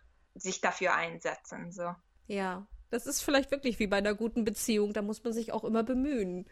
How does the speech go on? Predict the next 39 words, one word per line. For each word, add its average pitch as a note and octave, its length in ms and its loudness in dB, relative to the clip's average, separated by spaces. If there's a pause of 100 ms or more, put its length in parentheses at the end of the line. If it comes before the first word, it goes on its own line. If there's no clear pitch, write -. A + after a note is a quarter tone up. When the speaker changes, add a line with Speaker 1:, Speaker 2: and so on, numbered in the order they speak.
(120)
Speaker 2:
Das - 160 -8
kann - 140 4
man B3+ 100 8
Speaker 1:
Genau, G#3+ 100 8
Speaker 2:
nicht F3 100 6
Speaker 1:
ja. D#3+ 80 2
Speaker 2:
voraussetzen, A#3 880 4 (580)
sondern A#3 420 2
es - 260 -4
heißt A3+ 300 0
auch A#3+ 100 -6
immer A3+ 280 0
dranbleiben A#3+ 960 0 (100)
und A3 200 -6
dran G#3+ 300 -8
arbeiten. F3+ 800 -10 (640)
Ja, F#4+ 80 10
meine G3+ 240 6
Liebe, E3+ 240 2
ich - 100 -4
wünsche B3 320 2
dir, A3 200 8
dass A3 240 4
du A3+ 360 2 (220)
wieder B3 300 10
gut, D#4 720 8
neu A#3 480 6
und A#3 160 -4
frisch C4+ 340 0
einsteigen F3 720 0
kannst, G3+ 500 0
jetzt - 300 -4
mit G#3 180 -8
deinen F#3 280 -4
Speaker 1:
Dankeschön. A3 440 4
Speaker 2:
kleinen G3+ 580 0
und G#3 200 -8
großen G3+ 520 0
Schülern, A3+ 640 0